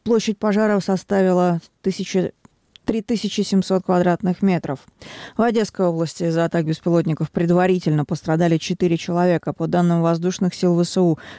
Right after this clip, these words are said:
в ночь на десятое февраля Россия запустила по Украине тридцать один, тридцать один беспилотник. Из них двадцать три удалось сбить в пределах Одесской и Харьковской областей.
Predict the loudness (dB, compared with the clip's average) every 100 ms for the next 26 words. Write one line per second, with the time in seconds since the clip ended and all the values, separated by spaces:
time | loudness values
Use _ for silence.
0 | 0 0 2 -2 -2 0 0 0 0 0
1 | 0 2 2 0 -2 0 0 0 -4 -2
2 | 0 2 0 0 2 2 2 -2 -12 -10
3 | -2 -2 -2 -2 0 0 -2 -4 -2 -2
4 | 0 -2 0 2 2 0 -2 0 2 2
5 | 2 -2 0 0 0 2 0 0 -4 -2
6 | 0 2 2 2 0 -4 -6 -6 _ -2
7 | 2 0 0 0 0 0 0 0 -2 0
8 | -2 -2 -4 -2 0 0 -2 -6